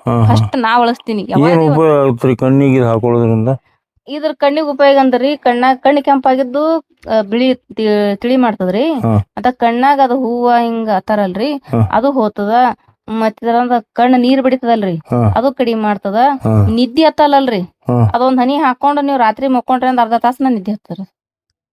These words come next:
Speaker 1: ಏನೇನ್ ಹಾಕಿರ್ತೀರಿ ಅಕ್ಕ ಅದ್ರೊಳಗ?
Speaker 2: ಅದ್ರೊಳಗ್ರಿ ನಾವು ಆಕಳ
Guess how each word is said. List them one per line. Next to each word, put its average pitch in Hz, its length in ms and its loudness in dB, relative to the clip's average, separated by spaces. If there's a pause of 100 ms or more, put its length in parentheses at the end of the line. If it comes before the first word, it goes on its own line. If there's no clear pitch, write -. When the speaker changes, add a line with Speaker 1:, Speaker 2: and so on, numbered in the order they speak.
(300)
Speaker 1:
ಏನೇನ್ 180 340 4
ಹಾಕಿರ್ತೀರಿ 117 600 0
ಅಕ್ಕ 113 180 -2
ಅದ್ರೊಳಗ? 110 420 -2 (100)
Speaker 2:
ಅದ್ರೊಳಗ್ರಿ 285 880 0
ನಾವು 277 320 0
ಆಕಳ 254 480 0